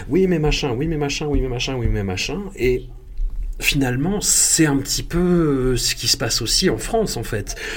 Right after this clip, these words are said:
où tout d'un coup, en fait, les, les défenseurs de Matzneff s-, reprochent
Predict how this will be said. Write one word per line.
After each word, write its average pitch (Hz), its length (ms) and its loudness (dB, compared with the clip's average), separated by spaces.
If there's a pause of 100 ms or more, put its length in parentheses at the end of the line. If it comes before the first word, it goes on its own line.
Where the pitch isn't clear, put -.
(120)
où 123 80 -4
tout - 160 -4
d'un 120 180 2
coup, 208 460 -2
en 123 100 -4
fait, 156 240 -6
les, 123 200 0
les 113 200 0
défenseurs 113 560 -2
de 117 80 -2
Matzneff 123 640 -4 (420)
s-, - 520 -2
reprochent 147 920 0